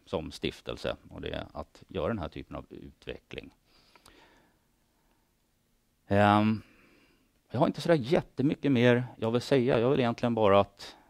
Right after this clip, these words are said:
se till att vara med i det här samarbetet och bidra om ni kan och har möjligheter.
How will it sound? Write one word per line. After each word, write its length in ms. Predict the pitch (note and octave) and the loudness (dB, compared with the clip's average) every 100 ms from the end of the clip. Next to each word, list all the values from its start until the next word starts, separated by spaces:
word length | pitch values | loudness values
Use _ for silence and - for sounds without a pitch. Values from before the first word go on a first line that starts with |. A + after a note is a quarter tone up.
| _ | _
se 160 | - | -10
till 240 | - C#3 C3 | -2 0 4
att 40 | |
vara 100 | A#2 | 6
med 200 | G#2 D#3+ | 6 6
i 20 | |
det 80 | A#2+ | 6
här 120 | D2+ | 4
samarbetet 720 | C#2+ D#2+ C2+ C2 D2 - D2+ - | 2 -2 -4 -6 -8 -6 -8 -8
och 100 | D#2+ | -10
bidra 580 | F#2 B2 F#2+ D#2+ G#2 | -4 -2 -2 -2 -2
om 320 | A2+ G2 F2+ F2+ | 0 0 -4 -6
ni 100 | F2+ | -4
kan 320 | E2+ E2 E2 | -2 -2 -4
och 60 | |
har 60 | F2 | -6
möjligheter. 760 | G2+ F#2 D2+ F#2 A#2+ - - | -6 -6 -6 -6 -6 -6 -6